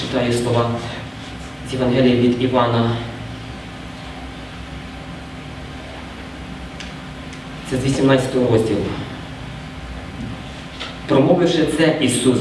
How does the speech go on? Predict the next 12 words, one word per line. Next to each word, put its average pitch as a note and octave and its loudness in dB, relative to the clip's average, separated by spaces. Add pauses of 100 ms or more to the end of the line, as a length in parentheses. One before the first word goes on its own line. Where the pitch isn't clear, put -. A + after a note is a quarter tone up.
вийшов D#3 6
із D3+ 6
учнями C#3+ 6
своїми B2+ 6
на A#2+ 4
той D3 6
бік B2+ 4 (180)
потоку B2 6
Кедрону, A2+ 6 (480)
де A#2+ 6
був C3 6
сад, A#2+ 2